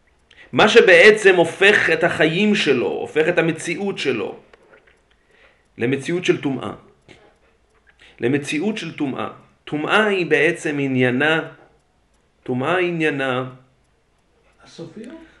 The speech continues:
Speaker 1: זיקה אל הסופיות, זיקה בלתי אמצעית אל הסופיות.
Speaker 2: בדיוק.
Speaker 1: כאדם האדם בעצם נמצא בכפיפה אחת עם הסופיות,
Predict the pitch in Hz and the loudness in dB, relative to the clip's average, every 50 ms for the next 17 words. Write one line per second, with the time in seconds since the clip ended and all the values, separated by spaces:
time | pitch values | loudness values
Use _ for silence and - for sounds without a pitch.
0 | _ - - _ _ 101 98 95 104 127 131 131 - - 160 160 160 156 156 156 | _ -20 -20 _ _ -20 -18 -8 -6 -6 -6 -6 0 2 2 4 4 2 -2 -4
1 | 156 - - - 120 123 120 - - 117 - - 107 - - - - _ - 131 | -6 -14 -12 -6 -6 -6 -6 -6 -10 -12 -12 -12 -12 -12 -12 -14 -16 _ -20 -14
2 | 104 113 110 - 160 147 139 123 - 170 165 - - 151 131 127 120 - - 113 | -12 -12 -8 -4 -4 -4 -2 -2 -6 -6 -6 -6 -4 -4 -4 -4 -6 -6 -8 -8
3 | 113 113 104 107 101 101 - - 107 - - 90 85 85 - - _ - - - | -8 -8 -8 -8 -8 -8 -10 -12 -16 -16 -14 -16 -16 -16 -18 -18 _ -20 -20 -20
4 | 131 127 127 - - - - - _ _ _ _ - - - _ _ _ _ _ | -20 -18 -20 -20 -20 -20 -20 -20 _ _ _ _ -20 -20 -20 _ _ _ _ _
5 | _ - - _ - _ _ _ _ _ _ _ - 98 104 113 131 135 131 127 | _ -18 -18 _ -20 _ _ _ _ _ _ _ -10 -10 -4 -2 -2 0 0 0
6 | 127 135 143 143 131 127 127 127 - 131 123 123 123 120 113 - - 160 147 127 | 0 0 -2 0 2 0 0 2 0 0 0 0 0 -2 -4 -4 0 0 2 2
7 | 123 131 - - - - 120 - - - 147 139 123 113 - - 147 151 131 123 | 0 -2 -2 -8 -8 -10 -10 -8 0 0 2 2 2 0 -4 -4 -2 0 0 0
8 | 127 - 123 113 104 104 - 113 101 - - 104 92 65 57 - - _ - - | 0 -4 -6 -6 -6 -6 -8 -10 -10 -8 -8 -8 -8 -8 -10 -14 -18 _ -20 -20